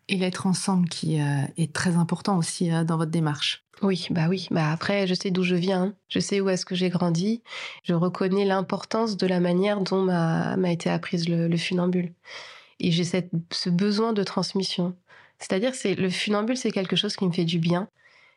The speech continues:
Speaker 2: Quand on <laughs> fait quelque chose qui nous fait du bien, en général, on a envie de le partager.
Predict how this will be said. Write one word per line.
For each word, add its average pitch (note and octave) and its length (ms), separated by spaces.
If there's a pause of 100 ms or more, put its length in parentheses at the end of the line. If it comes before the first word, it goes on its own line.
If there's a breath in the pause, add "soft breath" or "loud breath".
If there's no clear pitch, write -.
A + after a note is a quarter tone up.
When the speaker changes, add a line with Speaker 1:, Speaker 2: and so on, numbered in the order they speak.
(240 soft breath)
Speaker 2:
Quand A#3 240
on A3 240
<laughs> - 240
fait A3 160
quelque G3 260
chose G3 220
qui - 100
nous F#3+ 100
fait F#3+ 120
du F3+ 120
bien, G#3 160
en A3 40
général, F#3+ 320
on G3 120
a F3+ 40
envie F3 180
de F3 80
le E3 80
partager. E3 540